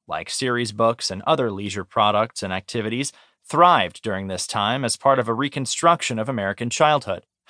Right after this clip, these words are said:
Parents' focus shifted away from sheltering children from the outside world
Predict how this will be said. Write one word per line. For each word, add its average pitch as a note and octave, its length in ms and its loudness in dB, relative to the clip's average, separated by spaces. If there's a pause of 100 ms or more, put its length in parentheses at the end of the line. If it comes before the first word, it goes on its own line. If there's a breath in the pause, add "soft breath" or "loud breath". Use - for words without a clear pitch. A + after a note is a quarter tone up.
(240 loud breath)
Parents' G3+ 340 0
focus D#3 380 2
shifted D#3+ 360 0
away D#3 340 2
from B2+ 180 -4
sheltering C3+ 480 0
children A#2 420 -2
from A2+ 180 -4
the A2 120 -2
outside A2+ 440 0
world B2 340 4